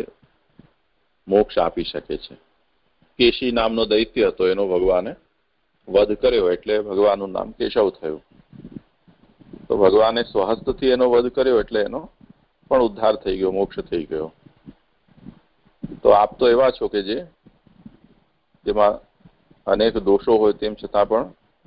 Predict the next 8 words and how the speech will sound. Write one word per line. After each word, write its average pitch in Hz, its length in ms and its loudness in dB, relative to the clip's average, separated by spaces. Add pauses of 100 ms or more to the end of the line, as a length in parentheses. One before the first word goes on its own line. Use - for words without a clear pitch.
(260)
આપ 98 200 0
એને 95 160 -2
મોક્ષ 95 300 -4
આપી 85 260 -2
દો 85 160 -8
છો. - 180 -14 (3250)
તથા 120 480 4
કર્મ 104 340 0